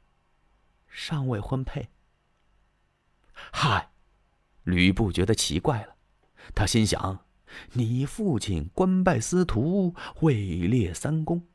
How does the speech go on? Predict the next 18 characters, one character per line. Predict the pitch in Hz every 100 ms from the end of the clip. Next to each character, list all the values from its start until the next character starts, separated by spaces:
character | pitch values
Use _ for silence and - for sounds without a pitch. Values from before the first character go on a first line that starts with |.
| _ _ _ _ - -
你 | 202
又 | 240 226
长 | 120 110
得 | 139
这 | 160
么 | 208
好， | 170 - - 90 117 - -
那 | 113 104
怎 | 90
么 | 87
连 | 87 120
个 | 104
婆 | - - 78 185
家 | 208 -
还 | -
没 | 98 113
有 | 104 60
呢？” | 78 110